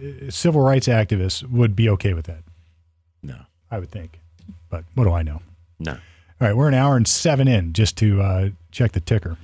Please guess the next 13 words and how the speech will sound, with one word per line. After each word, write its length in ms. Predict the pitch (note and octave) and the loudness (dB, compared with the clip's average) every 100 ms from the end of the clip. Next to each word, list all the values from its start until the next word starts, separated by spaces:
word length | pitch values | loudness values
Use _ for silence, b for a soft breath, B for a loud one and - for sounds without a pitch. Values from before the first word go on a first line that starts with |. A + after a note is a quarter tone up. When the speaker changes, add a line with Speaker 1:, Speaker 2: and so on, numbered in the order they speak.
| - - | -10 -4
Speaker 2:
Elon 440 | B2+ B2+ A#2 G#2 | -2 0 0 -2
Musk 520 | G#2 A#2 B2+ - - _ _ _ - | -2 0 -2 -6 -14 _ _ _ -10
is 200 | G2 G2 | -6 -6
hinting 480 | A#2 A2 A#2 A2 G#2 | -6 -6 -6 -6 -6
that 240 | G2 F2 | -4 -4
he 100 | F#2+ | -6
wants 320 | G2 G2 F2+ | -6 -4 -6
to 100 | - F2 | -8 -10
start 460 | - - F#2 F2+ | -8 -6 -6 -6
an 100 | F#2 | -8
alternative 680 | E2+ D#2 - G2 F#2 F#2 F2 | -8 -10 -10 -8 -6 -6 -8
to 100 | - | -12
Twitter. 480 | - - E2+ G2 G2+ | -12 -12 -10 -12 -16